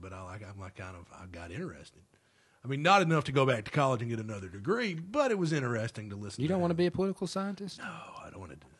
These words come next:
Speaker 1: I don't wanna, I wanna, I wanna
Speaker 2: Dude, that's gotta be, like, I mean, for, like, Hausnick's situation, that's gotta be an enjoyable way to
Speaker 1: Right.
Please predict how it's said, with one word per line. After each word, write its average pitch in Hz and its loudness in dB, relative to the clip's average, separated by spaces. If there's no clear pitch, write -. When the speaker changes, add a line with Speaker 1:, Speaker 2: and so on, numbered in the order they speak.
Speaker 1:
I 95 -10
don't 87 -10
wanna, 78 -20
I 110 -4
wanna, 110 -6
I 101 -8
wanna 101 -8
Speaker 2:
Dude, 135 4
that's 139 6
gotta 120 0
be, 98 2
like, 87 -4
I 98 0
mean, 98 -2
for, 101 -4
like, 90 -2
Hausnick's 92 -4
situation, 90 -4
that's 104 2
gotta 117 4
be 107 2
an 101 0
enjoyable 87 -4
way 90 -2
to 80 -4
Speaker 1:
Right. 156 -8